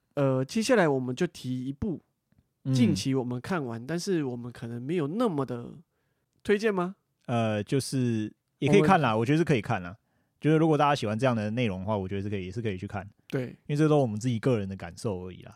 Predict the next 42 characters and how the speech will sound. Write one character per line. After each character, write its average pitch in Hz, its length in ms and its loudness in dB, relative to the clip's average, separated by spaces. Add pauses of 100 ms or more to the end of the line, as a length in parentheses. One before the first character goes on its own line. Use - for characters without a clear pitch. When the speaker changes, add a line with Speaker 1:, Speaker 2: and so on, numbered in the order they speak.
(100)
Speaker 1:
对， 131 120 -6
对， 127 120 -4
就 202 100 2
是， 208 80 4
就 233 140 -2
是 220 160 2
我 147 100 4
觉 135 140 -4
得 135 200 -2
一 165 220 -4
般 139 320 -2
般 131 180 -2
啦。 127 160 -8 (100)
Speaker 2:
嗯。 113 460 0
Speaker 1:
对， 120 160 -6
就 147 140 -6
是 151 440 0
可 - 140 -10
看 160 160 -2
可 127 80 -4
不 117 120 -8
看。 131 200 -2 (120)
Speaker 2:
嗯。 110 440 -2
Speaker 1:
对， 123 200 -10 (240)
叫 151 140 -2
做 156 100 -2
什 139 140 -4
么 127 80 -2
呢？ 175 180 0 (200)
Speaker 2:
叫 113 420 0
《众 151 240 2
神 113 260 -2
眷 127 160 0
顾 117 160 -2
的 95 120 -4
男 90 180 -10
人》。 92 160 -12
Speaker 1:
这 240 100 -4
个 180 140 0
应 151 200 -2
该 165 220 0
是 151 420 -2